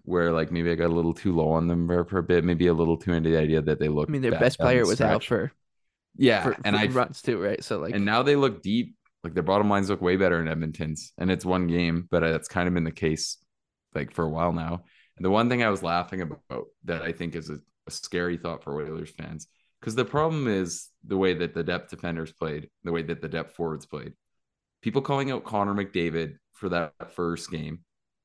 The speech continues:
Speaker 1: is the biggest joke I've ever seen in my life. Like, he might not be Leon Draisaitl, or he might not have played like Draisaitl, and he had some bobbles, but, like, that's what happens when you're being asked to have a hundred zone entries, a
Speaker 2: Yeah,
Speaker 1: hundred
Speaker 2: he's,
Speaker 1: zone
Speaker 2: he's taking
Speaker 1: exits,
Speaker 2: guys
Speaker 1: like,
Speaker 2: on one on
Speaker 1: drive the
Speaker 2: four.
Speaker 1: bus.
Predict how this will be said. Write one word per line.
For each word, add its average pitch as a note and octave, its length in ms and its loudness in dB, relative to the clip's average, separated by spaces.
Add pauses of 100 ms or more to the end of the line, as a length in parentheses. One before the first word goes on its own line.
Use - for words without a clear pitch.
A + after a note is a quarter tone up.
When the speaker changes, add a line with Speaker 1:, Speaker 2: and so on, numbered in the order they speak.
(100)
Speaker 1:
is F#2+ 160 -2
the F#2+ 80 0
biggest F#2 420 -2
joke F2+ 320 -2
I've F2 80 -8
ever E2 220 -4
seen E2+ 220 -6
in D#2+ 80 -4
my D#2 140 -6
life. A1 320 -14
Like, F2+ 160 -4
he A#2+ 140 0
might G#2 220 2
not B2 280 0
be G2+ 280 -2
Leon F2+ 440 -2
Draisaitl, F#2+ 720 -6 (300)
or F#2 100 -2
he F#2 100 -4
might G2+ 180 -2
not A2 120 2
have F#2 100 -8
played G#2 160 -2
like F2+ 160 -6
Draisaitl, F#2 640 -4 (380)
and G#2 120 -2
he A2+ 80 -2
had A#2 320 -2
some A2+ 220 -4
bobbles, G2+ 580 -6 (500)
but, G#2+ 100 -2
like, G2 140 -4
that's A2+ 180 -2
what B2+ 100 -2
happens A#2 360 -2
when F#2+ 140 -4
you're F2+ 120 -6
being F2+ 320 -4
asked F2 320 -6
to F#2 80 -8
have F2 120 -10
a E2 40 -8
hundred F2+ 440 -6
zone E2+ 220 -6
entries, E2 640 -8
a B2+ 60 -6
Speaker 2:
Yeah, C3 120 6
Speaker 1:
hundred - 140 2
Speaker 2:
he's, B2 120 0
Speaker 1:
zone F2+ 160 -4
Speaker 2:
he's - 120 2
taking C3+ 300 0
Speaker 1:
exits, C3 40 -6
Speaker 2:
guys A#2 220 4
Speaker 1:
like, B2 80 4
Speaker 2:
on A#2 100 0
one A2+ 160 2
on F#2 60 2
Speaker 1:
drive F#2 80 0
the F#2+ 60 -4
Speaker 2:
four. G#2+ 260 0
Speaker 1:
bus. E2+ 420 -10